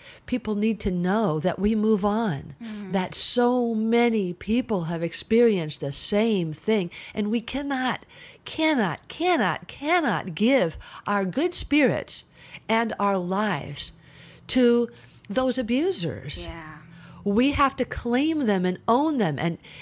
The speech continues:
Speaker 1: and lead brilliant, fine lives, make our lives matter. And, you know, everybody's different. For me,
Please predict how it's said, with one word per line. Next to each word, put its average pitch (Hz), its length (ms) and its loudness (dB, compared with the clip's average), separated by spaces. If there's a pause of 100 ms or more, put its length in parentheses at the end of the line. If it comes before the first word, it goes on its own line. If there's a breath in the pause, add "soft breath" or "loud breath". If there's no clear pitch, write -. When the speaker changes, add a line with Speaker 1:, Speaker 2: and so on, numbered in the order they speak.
Speaker 1:
and 214 220 0
lead 220 520 0
brilliant, 240 800 4 (480 loud breath)
fine 254 640 0
lives, 160 460 -2
make 311 400 0
our 190 280 0
lives 226 600 0
matter. 170 540 0 (480 loud breath)
And, 202 260 -4 (140)
you 220 180 -6
know, 254 320 -2 (460)
everybody's 240 500 0
different. 208 460 -4 (1040 soft breath)
For - 260 -4
me, 208 420 2